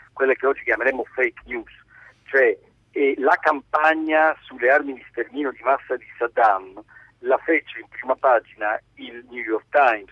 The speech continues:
cioè un giornale notoriamente antirepubblicano, notoriamente progressista e notoriamente critico della, della Casa Bianca,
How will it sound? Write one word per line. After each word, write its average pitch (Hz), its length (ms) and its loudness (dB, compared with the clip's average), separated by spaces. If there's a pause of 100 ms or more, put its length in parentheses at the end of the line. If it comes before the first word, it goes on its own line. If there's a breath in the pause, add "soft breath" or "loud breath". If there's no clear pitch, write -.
(140)
cioè 110 160 -10
un 104 140 -16
giornale 107 340 0
notoriamente 110 880 -8
antirepubblicano, 131 960 0
notoriamente 110 600 -6
progressista 110 720 -8
e 110 40 -4
notoriamente 110 560 -8
critico 123 580 -6 (380 loud breath)
della, 113 460 2 (260 loud breath)
della 120 260 0
Casa 113 360 -4
Bianca, 113 540 -2